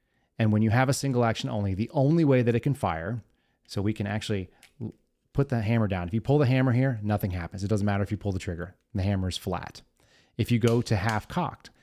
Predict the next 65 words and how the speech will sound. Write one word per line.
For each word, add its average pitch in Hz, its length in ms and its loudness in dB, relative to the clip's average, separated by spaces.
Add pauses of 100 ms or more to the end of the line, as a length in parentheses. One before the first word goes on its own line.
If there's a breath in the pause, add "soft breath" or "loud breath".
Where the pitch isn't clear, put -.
(140 soft breath)
this 151 200 2
one 127 160 2
actually 110 220 0
has 104 100 2
a 101 40 -2
built-in 101 280 0
safety 110 260 0
that 104 160 -2
if 107 140 -6
it's - 100 -8
half 107 240 0
cocked, 104 260 -4
it 101 40 0
won't 95 180 -2
go 95 120 -4
anywhere 90 200 -4
either. 87 300 -8 (500 loud breath)
And 113 80 4
you'll 113 140 4
notice 135 240 6
there's 107 200 2
no 131 460 4 (320 soft breath)
firing 170 440 2
pin 101 360 0 (160)
on 113 160 2
this 107 160 2
particular 110 440 0
hammer. 117 560 -2
The 113 80 -2
reason 110 260 4
is 104 80 2
because 110 180 2
the 98 80 -2
firing 101 300 2
pin 101 160 -2
is 87 80 -2
built 92 240 -2
in 131 100 4
here. 113 260 4 (260 loud breath)
The 117 60 0
hammer 127 420 4
has 117 260 -2
to 113 100 0
strike 92 360 -2
it. - 120 -14 (400)
Okay, 101 220 0
that's 101 200 0
just 110 140 0
the 104 60 -2
way 98 120 2
this 95 200 -4
one 101 100 0
is 87 100 -4
designed. 90 360 -6 (300 loud breath)
The 127 120 -2
only 175 320 2
way 147 180 4
this 127 160 -2
gun 107 180 2
fires 87 440 -4
is 107 120 -4
if - 120 -8
you 104 80 -4
were 98 120 -6
to 95 100 -6